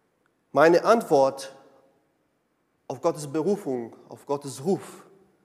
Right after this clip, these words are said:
ist sehr entscheidend hier. Die Bereitschaft, mein Leben zu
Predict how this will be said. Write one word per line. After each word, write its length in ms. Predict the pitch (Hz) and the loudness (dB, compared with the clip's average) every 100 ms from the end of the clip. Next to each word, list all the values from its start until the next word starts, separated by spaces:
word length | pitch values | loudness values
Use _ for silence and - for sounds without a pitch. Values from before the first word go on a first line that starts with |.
| _ _ _ _ _ | _ _ _ _ _
ist 120 | 143 | -10
sehr 160 | 160 156 | -4 -2
entscheidend 640 | 180 175 190 175 110 110 | -2 -4 -4 -4 -4 -10
hier. 280 | - 113 107 _ _ _ _ _ _ _ _ _ _ _ _ | -14 -16 -18 _ _ _ _ _ _ _ _ _ _ _ _
Die 60 | 131 | -2
Bereitschaft, 1040 | 147 147 202 190 - 202 196 - - - - _ - | 2 4 4 2 2 4 4 -4 -18 -20 -20 _ -4
mein 280 | 139 185 170 | 0 2 2
Leben 560 | 175 170 165 170 165 - - _ _ _ _ _ _ _ _ _ _ _ _ _ _ _ _ | 0 0 -2 -4 -10 -20 -20 _ _ _ _ _ _ _ _ _ _ _ _ _ _ _ _
zu 220 | - 160 | -12 -10